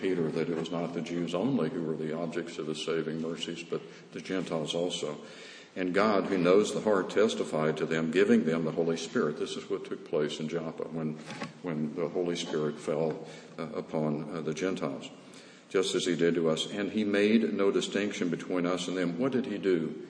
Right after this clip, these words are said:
He cleansed their hearts by faith. We need our hearts to be cleansed. Our hearts are dirty. Page six, uh, our mind. Uh, we've looked at Second Corinthians four,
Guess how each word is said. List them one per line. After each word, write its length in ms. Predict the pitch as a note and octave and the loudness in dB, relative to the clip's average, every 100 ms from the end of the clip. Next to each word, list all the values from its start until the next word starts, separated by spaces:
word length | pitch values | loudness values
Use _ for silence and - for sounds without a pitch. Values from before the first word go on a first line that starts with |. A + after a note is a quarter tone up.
| - | -10
He 80 | G#2 | -10
cleansed 720 | - - G#2 G#2 G#2 - - | -8 -4 -2 -2 -2 -4 -2
their 160 | F#2+ - | -2 0
hearts 500 | F2+ D2+ - - - - | -2 -2 -4 -10 -12 -8
by 120 | D#2 D2+ | -4 -4
faith. 420 | - D#2 C#2 - - - - - - - | 0 -2 -2 -8 -14 -16 -16 -16 -16 -4
We 100 | A2 | 2
need 200 | A2 G#2+ | 6 6
our 80 | G2 | 4
hearts 340 | D#2+ F2 E2+ - | 4 2 0 -4
to 80 | D#2 | -4
be 100 | D#2+ | -4
cleansed. 560 | - D#2 D2 - - - - - | -4 -4 -4 -8 -12 -16 -12 -2
Our 100 | F#2 | 0
hearts 300 | F2+ E2+ - | 2 2 0
are 60 | |
dirty. 340 | E2 D2 C2 B1+ - - - - - - - - - - | 0 0 0 -4 -8 -14 -18 -20 -20 -20 -20 -20 -20 0
Page 240 | G#2 G2 - | 4 4 4
six, 460 | G#2+ D#2+ - - - - - | 4 4 4 -4 -6 -10 -4
uh, 380 | F2 D#2+ E2 - | 0 0 0 -2
our 120 | F#2+ | 0
mind. 600 | F#2+ G#2 F#2+ D#2 D2+ C#2 - - - - - - - - - - - - - | 2 2 2 2 0 -4 -6 -12 -14 -14 -16 -18 -18 -18 -18 -18 -18 -18 -8
Uh, 220 | E2+ D#2+ D#2 | -2 -2 0
we've 160 | G2 F#2 | 0 6
looked 220 | G#2+ G#2+ | 6 6
at 80 | F2+ | 2
Second 400 | - F#2+ - F2 | 4 4 4 -2
Corinthians 520 | F#2+ F#2 F2 E2+ D#2 | 0 0 2 0 0
four, 420 | - F2+ F#2 F#2 | 0 4 6 6